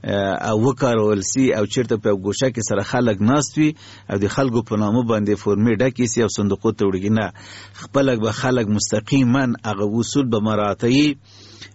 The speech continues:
ځي به خپل رای به اچوي، اه، او خپل منتخب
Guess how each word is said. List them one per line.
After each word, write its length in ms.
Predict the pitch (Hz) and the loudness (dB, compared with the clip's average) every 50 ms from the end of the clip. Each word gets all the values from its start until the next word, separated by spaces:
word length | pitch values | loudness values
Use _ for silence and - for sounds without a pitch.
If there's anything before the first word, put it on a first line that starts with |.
| - 107 | -8 -8
ځي 280 | 98 95 104 139 160 | -4 -2 0 2 2
به 300 | 151 143 151 147 151 147 - _ _ - - - - - - - _ | 2 2 0 0 -2 -4 -10 _ _ -20 -20 -20 -20 -20 -20 -20 _
خپل 400 | - - - - - 127 113 104 | -20 -20 -10 -4 -2 0 0 2
رای 320 | 104 104 127 143 147 147 143 | 2 2 2 2 2 2 0
به 140 | 127 139 | 0 0
اچوي، 460 | 135 131 - - 135 135 135 131 127 127 - - - - - - - - | -2 -2 -2 -2 -2 -2 -2 -4 -6 -8 -14 -20 -20 -20 -20 -20 -18 -10
اه، 520 | - 101 101 98 95 95 95 95 95 95 95 - 113 | -6 -4 -2 -2 0 0 0 0 0 -2 -2 -2 -2
او 100 | 110 107 | -2 -2
خپل 320 | 107 - - 143 139 131 | -4 -2 0 0 2 2
منتخب 580 | 117 117 117 110 - 123 117 - - 147 135 | 2 2 2 0 0 -2 -4 -2 0 0 -2